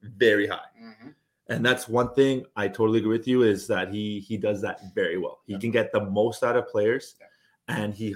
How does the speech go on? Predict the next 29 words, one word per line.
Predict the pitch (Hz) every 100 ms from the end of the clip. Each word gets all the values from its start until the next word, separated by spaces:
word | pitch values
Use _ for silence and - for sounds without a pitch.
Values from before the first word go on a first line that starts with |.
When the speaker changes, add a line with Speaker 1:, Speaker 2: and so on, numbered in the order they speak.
| 110
Speaker 1:
like | 110 107
I | 101
said, | 98 92
he | 95
holds | 92 90
that | 92 -
standard | - -
Speaker 2:
And | 170
they've | 220
Speaker 1:
so | 254
Speaker 2:
got | 254 156
Speaker 1:
high. |
Speaker 2:
depth, | 254 - 110
man. | - _
Porto | 156 175
Speaker 1:
They | 104
do. |
Speaker 2:
has | 107
a | 107
lot | 90 104 110
of | 123
depth. | 147 233 - - _
Like, | 113 -
we | 131
talked | 139 165 -
about | 185 156
it | 143 - -
kind | 131
of | 117